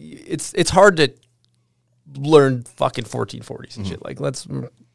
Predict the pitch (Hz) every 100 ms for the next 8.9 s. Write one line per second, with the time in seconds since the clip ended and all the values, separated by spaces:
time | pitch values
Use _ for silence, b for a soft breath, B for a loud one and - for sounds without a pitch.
0 | - - 165 127 117 117 113 113 113 -
1 | 117 110 117 - - - - 117 117 113
2 | 113 120 117 113 113 113 - - 127 127
3 | 135 117 113 123 - - b b - 190
4 | - 151 139 120 123 123 123 113 B B
5 | B B 147 170 165 160 175 147 127 131
6 | 147 147 139 117 113 120 123 117 - 120
7 | 113 - _ - 120 57 - _ _ -
8 | 123 113 117 117 117 117 110 110